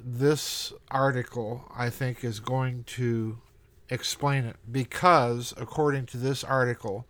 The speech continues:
the two events are related.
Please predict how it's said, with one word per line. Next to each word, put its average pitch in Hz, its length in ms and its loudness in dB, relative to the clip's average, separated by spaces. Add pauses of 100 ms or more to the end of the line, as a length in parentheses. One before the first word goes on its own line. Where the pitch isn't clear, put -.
(440)
the 127 260 2
two 185 540 2
events 120 800 -4 (500)
are 127 220 4
related. 117 720 0